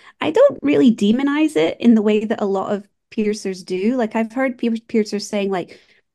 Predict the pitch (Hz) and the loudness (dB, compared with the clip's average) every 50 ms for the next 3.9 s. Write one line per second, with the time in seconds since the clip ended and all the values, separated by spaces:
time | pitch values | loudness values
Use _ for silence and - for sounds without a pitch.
0 | - - 208 180 190 202 - - 202 202 208 - - 285 226 226 - - - 208 | -2 0 0 0 0 -4 -2 0 0 0 0 2 4 4 4 4 2 -2 0 0
1 | 214 233 233 196 196 185 180 - - 202 185 175 175 175 190 185 - - 190 - | 2 4 4 4 2 0 -2 -4 -2 0 0 0 0 0 -2 -4 -4 -8 -2 -2
2 | 214 208 - - 220 202 202 190 - - - 202 190 180 180 180 180 170 196 - | -2 -2 0 -2 2 2 2 2 2 0 -2 -2 -2 -4 -2 -4 -4 -4 -6 -8
3 | 208 - - 185 180 - - 180 185 190 180 170 151 151 147 143 85 - | -8 -8 -6 -8 -8 -6 -4 -2 2 2 2 2 0 -4 -6 -8 -8 -10